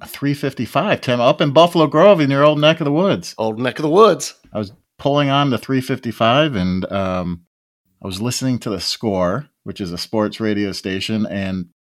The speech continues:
Speaker 1: Bryant Gumbel came on, or one of the Gumbels who's on, like, C B S News, you know, broke in, and I, I
Speaker 2: Yeah.
Speaker 1: knew right away, like, this is not normal. Where were you, Tim?
Speaker 2: I had been on a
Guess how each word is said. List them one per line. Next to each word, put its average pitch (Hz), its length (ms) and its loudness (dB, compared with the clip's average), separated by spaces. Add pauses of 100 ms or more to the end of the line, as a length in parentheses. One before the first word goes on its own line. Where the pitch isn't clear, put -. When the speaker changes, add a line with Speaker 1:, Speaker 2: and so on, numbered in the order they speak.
(400)
Speaker 1:
Bryant 110 400 0
Gumbel 113 420 2
came 90 260 -4
on, 82 360 -4
or 82 80 -6
one 135 160 0
of 120 40 0
the 101 80 -2
Gumbels 92 540 -4
who's 92 220 -8
on, 92 160 -6
like, 90 160 -6
C 110 160 -4
B 98 140 -2
S 92 200 -6
News, 98 480 -4 (400)
you 107 80 -2
know, 95 80 -2
broke 98 320 -2
in, 104 180 0
and 85 120 -2
I, 85 60 -2 (180)
I - 80 -4
Speaker 2:
Yeah. 98 80 0
Speaker 1:
knew 117 160 2
right 104 180 4
away, 98 280 2
like, 87 200 -4
this 107 160 -4
is 82 140 -10
not 95 200 -6
normal. 90 420 -4 (400)
Where 117 120 -2
were 139 80 4
you, 185 160 4
Tim? 80 340 -8 (560)
Speaker 2:
I 135 180 0
had 139 280 -6
been 139 300 2
on 131 180 0
a 117 320 -2